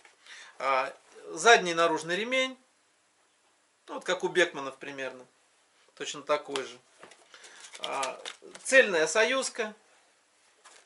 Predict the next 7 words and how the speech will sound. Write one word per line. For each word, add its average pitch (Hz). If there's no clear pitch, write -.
Но 196
можно 220
поставить 165
носок. 165
Пятьдесят 151
долларов 123
дополнительно. 120